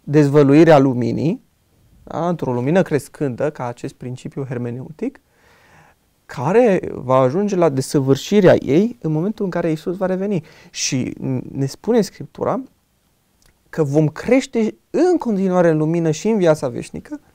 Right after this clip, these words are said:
pentru că și atunci natura umană a Domnului Hristos, jertfa sa de la cruce, marele teme ale marii lupte și ale istoriei mântuirii, încă vor avea nevoie de descoperire. Deci Iisus ne făgăduiește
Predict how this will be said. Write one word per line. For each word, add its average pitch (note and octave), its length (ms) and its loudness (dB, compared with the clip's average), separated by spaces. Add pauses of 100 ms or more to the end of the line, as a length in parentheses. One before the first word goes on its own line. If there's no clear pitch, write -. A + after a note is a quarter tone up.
(300)
pentru C4+ 240 -4
că A#3+ 300 4
și - 180 -6
atunci C#4 640 -2 (1160)
natura E3 460 0
umană F#3+ 280 2
a D#3 40 0
Domnului C#3 320 -2
Hristos, B2+ 480 -8
jertfa F#3 360 0
sa E3 140 -6
de C#3+ 80 -6
la C3+ 140 -4
cruce, - 440 -12 (560)
marele F#3 520 4
teme F#3 320 -2
ale C3 480 0 (120)
marii C#3+ 480 0
lupte D3+ 280 -2
și - 160 -8
ale A2 500 -4
istoriei C#3 380 -4
mântuirii, D#3 520 -6 (260)
încă A#3+ 360 0
vor F#3 180 0
avea E3+ 160 -2
nevoie E3+ 240 -4
de D#3+ 80 -4
descoperire. C3+ 680 -8
Deci D#3 200 -12
Iisus G3+ 280 -10
ne F#3+ 140 -4
făgăduiește E3+ 800 -6